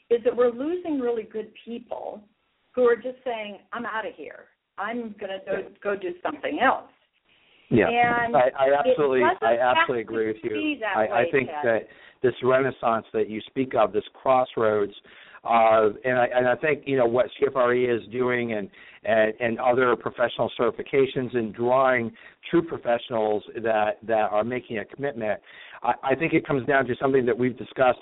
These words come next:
Speaker 2: almost every year that you've been on the show, uh, and that is the difference between a development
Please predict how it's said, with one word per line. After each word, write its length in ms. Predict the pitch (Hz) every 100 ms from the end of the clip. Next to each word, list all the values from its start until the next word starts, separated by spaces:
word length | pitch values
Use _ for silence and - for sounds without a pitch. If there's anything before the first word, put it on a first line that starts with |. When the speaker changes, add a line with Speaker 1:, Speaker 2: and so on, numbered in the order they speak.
| -
Speaker 2:
almost 460 | 151 170 170 151 - -
every 380 | 139 135 139
year 240 | 127 123 117
that 120 | 110 -
you've 80 |
been 120 | 110 110
on 140 | 104
the 120 | 104 -
show, 280 | 113 98 98 - - - -
uh, 240 | 107 104 -
and 200 | 123 113
that 200 | 123 123
is 140 | 117 113
the 80 | 113
difference 520 | 98 131 135 135 120 - 98
between 760 | 110 - 131 123 120 117 113 - - - 110
a 220 | 113 110
development 720 | 110 113 135 139 127 127